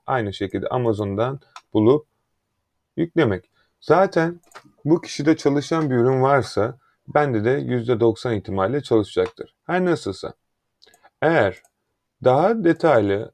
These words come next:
daha rakamsal ve kesin bir şekilde çalışmak istiyorsanız benim size önerim Zik A N T'yi kullanmanız. Dropit Studio belirli bir yere kadar sizi tatmin edecektir ama belirli bir saatten sonra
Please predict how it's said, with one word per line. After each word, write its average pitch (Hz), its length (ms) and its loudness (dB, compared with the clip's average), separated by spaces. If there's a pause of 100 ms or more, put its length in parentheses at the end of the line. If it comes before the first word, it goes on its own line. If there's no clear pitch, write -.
daha 143 300 0
rakamsal 131 800 -2
ve 113 180 0
kesin 190 400 -4
bir 220 60 -4
şekilde 151 520 -6
çalışmak 127 560 -2
istiyorsanız 120 720 -4
benim 135 220 -2
size 98 300 -6
önerim 131 420 -2 (260)
Zik 147 320 -2
A 123 120 0
N 113 120 0
T'yi 151 220 0
kullanmanız. 101 680 -4 (500)
Dropit 170 280 4
Studio 160 480 0
belirli 156 340 4
bir 156 60 0
yere 127 200 0
kadar 147 300 0
sizi 135 380 -6
tatmin 139 360 -2
edecektir 113 500 -6
ama 104 240 -6
belirli 135 400 0
bir 147 60 -2
saatten 113 520 -4
sonra 110 400 -6